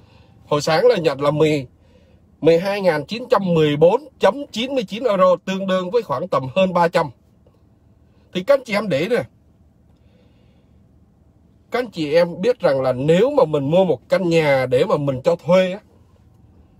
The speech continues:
ít nhất căn nhà chúng ta mua là phải trên hai tỷ. Chúng ta mới có thể cho thuê tháng kiếm được hơn mười triệu.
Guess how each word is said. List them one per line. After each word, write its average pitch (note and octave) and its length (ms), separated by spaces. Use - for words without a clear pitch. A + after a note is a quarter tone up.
ít C4+ 260
nhất B3 200
căn F3 180
nhà D3 220
chúng F3 200
ta E3 120
mua E3+ 360
là B2+ 140
phải B2 280
trên F3+ 240
hai F3 280
tỷ. A#2+ 320
Chúng A#3+ 160
ta F#3+ 140
mới F#3 200
có A#3+ 100
thể E3+ 160
cho D#3+ 180
thuê D#3 340
tháng F3 280
kiếm F#3 260
được C#3+ 160
hơn F3+ 280
mười C3+ 180
triệu. - 220